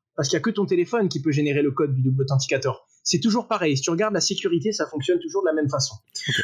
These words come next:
Speaker 1: Ce que je veux te dire, c'est que quelle que soit la solution qu'on aura, que ce soit le portefeuille qu'on a aujourd'hui, que ce soit un téléphone à l'avenir, quelle que soit la nouvelle chose qu'on va mettre dans notre poche pour nous identifier et prouver que nous sommes cette personne,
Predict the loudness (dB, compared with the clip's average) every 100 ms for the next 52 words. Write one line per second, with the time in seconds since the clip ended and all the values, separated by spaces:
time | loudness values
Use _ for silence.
0 | -6 -4 0 2 2 0 0 0 0 0
1 | 2 0 -2 -2 0 0 -2 -4 -4 0
2 | 0 2 0 0 2 2 0 -4 -4 -2
3 | 0 0 0 -2 2 2 2 2 2 2
4 | 0 -2 -4 _ -16 -2 0 2 0 -2
5 | 0 0 0 0 2 2 2 2 0 -2
6 | -10 -8 -8 _ _ -2 0 0 0 0
7 | 0 0 0 0 2 4 2 2 0 0
8 | 0 -2 -2 -2 -2 2 0 2 0 0
9 | -2 0 0 -2 -2 2 4 4 2 -2
10 | -4 -2 0 0 -2 -2 0 0 0 2
11 | 0 0 0 0 -2 -2 -4 -2 0 0